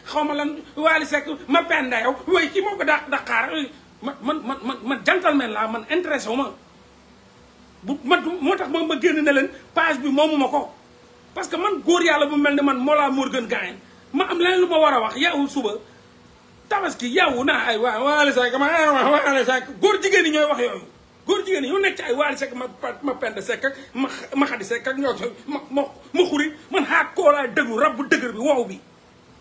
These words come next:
Et puis lan laa mun ci benn gel boo xam dama ko nopp muy, muy quinze Wally Seck, lu ma ci mën?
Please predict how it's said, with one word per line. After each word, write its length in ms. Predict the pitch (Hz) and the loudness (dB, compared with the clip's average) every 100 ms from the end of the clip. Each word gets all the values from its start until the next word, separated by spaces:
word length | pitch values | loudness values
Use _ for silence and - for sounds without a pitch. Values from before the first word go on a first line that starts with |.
| - - - - _ - - - - - - - - - _ _ - - - - - _ 302 | -20 -20 -20 -20 _ -20 -20 -20 -20 -20 -20 -20 -20 -20 _ _ -20 -20 -20 -20 -20 _ -4
Et 60 | |
puis 100 | 339 | 0
lan 140 | 359 381 | 0 2
laa 140 | 392 | 2
mun 120 | 359 | 2
ci 80 | 359 | 2
benn 200 | 330 330 | -2 0
gel 140 | 302 311 | 2 2
boo 80 | 285 | 2
xam 120 | 277 | 2
dama 140 | 285 | 0
ko 80 | 277 | 0
nopp 160 | 277 262 | -2 -2
muy, 160 | 269 233 | -4 -2
muy 160 | 262 285 | -2 -2
quinze 240 | 254 247 226 | -2 -4 -4
Wally 200 | 226 202 | -6 -6
Seck, 140 | 196 | -8
lu 80 | 294 | -6
ma 80 | 294 | -4
ci 60 | 208 | -4
mën? 180 | 202 | -6